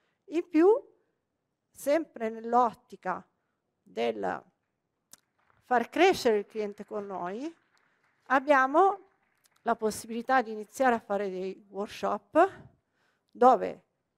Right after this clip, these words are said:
possiamo rivedere l'assessment che abbiamo fatto insieme, oppure vi spieghiamo nel dettaglio come, eh, funziona V M ware Engine, andiamo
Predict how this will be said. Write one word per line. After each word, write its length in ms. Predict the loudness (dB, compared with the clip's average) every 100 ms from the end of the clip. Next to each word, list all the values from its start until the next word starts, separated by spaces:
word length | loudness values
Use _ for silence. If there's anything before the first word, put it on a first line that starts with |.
| _ _ _
possiamo 400 | -10 -8 -4 -4
rivedere 460 | -4 -4 0 0
l'assessment 760 | 2 0 -2 -6 -6 -14 -20 _
che 140 | -14
abbiamo 540 | -10 -8 -8 -6 -8 -10
fatto 360 | -12 -18 -16
insieme, 720 | -18 -18 -18 -18 -16 -8 -8 -8 _ _ _
oppure 340 | _ 2 2 2
vi 180 | -10 -14
spieghiamo 640 | -12 -14 -6 -4 -2 -4
nel 180 | -10 -12
dettaglio 800 | -16 -6 0 2 0 -2 -10 _ _ _
come, 720 | _ -2 4 4 2 -10 -18 _ _ _ _ _ _ _ _
eh, 160 | -14 -14
funziona 640 | -16 -20 -10 -6 -6 -6
V 220 | -10 -10 -10
M 80 | -12
ware 280 | -12 -12 -12
Engine, 540 | -16 -14 -8 -6 -6 -12 _ _ _ _
andiamo 760 | -16 -4 0 0 -2 -8 -10